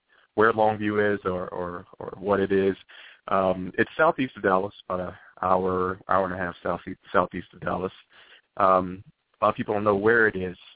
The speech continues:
or, uh, ever been to the town, but a lot of people know who's come from the town. Matthew McConaughey's from Longview. Uh,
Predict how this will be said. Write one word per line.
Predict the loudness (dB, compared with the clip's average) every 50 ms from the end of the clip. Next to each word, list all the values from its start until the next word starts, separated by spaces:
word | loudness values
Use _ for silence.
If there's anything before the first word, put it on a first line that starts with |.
| _ _
or, | -8 -8 -8 -6 -8 -12 -14 _ -12
uh, | -10 -10 -8 -10 -10 -10
ever | -10 -10 -6
been | -6 -6 -6
to | -6 -10
the | -14 -14
town, | -8 -8 -6 -6 -6 -4
but | -2
a | -2
lot | -2 -2
of | -2
people | -6 -10 -10 -8 -8
know | -8 -8 -10 -8 -6
who's | -4 -4 -4 -6 -10 -16 -20 _ -20 _ 0
come | 0 0 0
from | -4 -8 -8
the | -2
town. | 0 0 2 4
Matthew | 4 2 2 2 0 -4
McConaughey's | -4 -2 0 0 0 0 0 -4 -4 -6 -8
from | -10 -6
Longview. | -4 -4 -4 -4 -6 -6 -8 -8 -8 -10 -16 -20 -20 -20 -20 -20 _ _ _
Uh, | 2 4 4 4 4 2 0